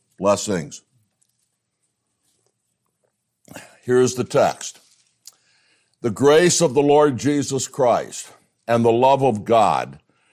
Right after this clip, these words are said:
and the fellowship of the Holy Spirit be with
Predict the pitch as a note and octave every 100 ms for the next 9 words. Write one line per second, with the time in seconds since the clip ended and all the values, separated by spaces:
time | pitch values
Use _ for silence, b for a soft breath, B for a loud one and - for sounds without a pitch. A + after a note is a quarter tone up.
0 | _ _ A2+ A#2 A#2+ D#3 D3+ D#3 C3 D3+
1 | C3 C3+ G2 A#2+ G#2 D#3 C#3 C3 A#2 -
2 | C#3 A#2 E2 - _ _ _ _ _ _
3 | - B2+ C#3 B2 F#2+ G2 F#2 F2+ _ _
4 | _ F2 C3 A#2 G2 G2 F2